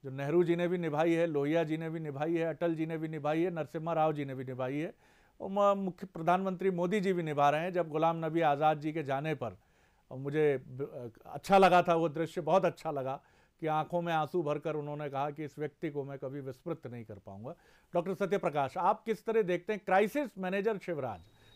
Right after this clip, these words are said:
कितने सहमत और क्या जोड़ेंगे इसमें? जी, जी।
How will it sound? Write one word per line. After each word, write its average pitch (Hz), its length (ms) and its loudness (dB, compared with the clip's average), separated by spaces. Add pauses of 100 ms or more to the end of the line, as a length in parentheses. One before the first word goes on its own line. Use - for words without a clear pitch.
(100)
कितने 226 320 4
सहमत 196 500 6 (240)
और 185 120 0
क्या 226 200 6
जोड़ेंगे 180 400 2
इसमें? - 260 -14 (260)
जी, 151 200 2 (1800)
जी। 147 180 -2